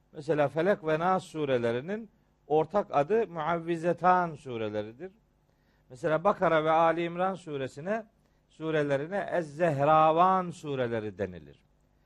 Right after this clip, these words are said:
Yani iki surenin ikisini kapsayacak tek ismi olanlar vardır. Tek surenin birden çok ismi olanlar da vardır.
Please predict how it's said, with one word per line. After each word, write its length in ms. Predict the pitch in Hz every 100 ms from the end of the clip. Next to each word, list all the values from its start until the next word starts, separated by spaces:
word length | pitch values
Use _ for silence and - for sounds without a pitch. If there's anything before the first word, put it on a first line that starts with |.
| _ _
Yani 220 | 123 127
iki 200 | 160 - 214
surenin 640 | 156 143 131 175 233 226 _ _ _ -
ikisini 480 | 127 175 - 190 226
kapsayacak 680 | 180 139 - 147 156 226 -
tek 200 | 180 147
ismi 260 | 143 160
olanlar 480 | 143 143 143 143 135
vardır. 460 | 120 113 120 208 247 _ _ _ _ _ _ -
Tek 240 | 262 -
surenin 600 | - 214 196 196 247 240
birden 340 | 202 202 233
çok 200 | 220 202
ismi 240 | 196 - 202
olanlar 520 | 196 190 202 208 185
da 120 | 135
vardır. 320 | 104 92 117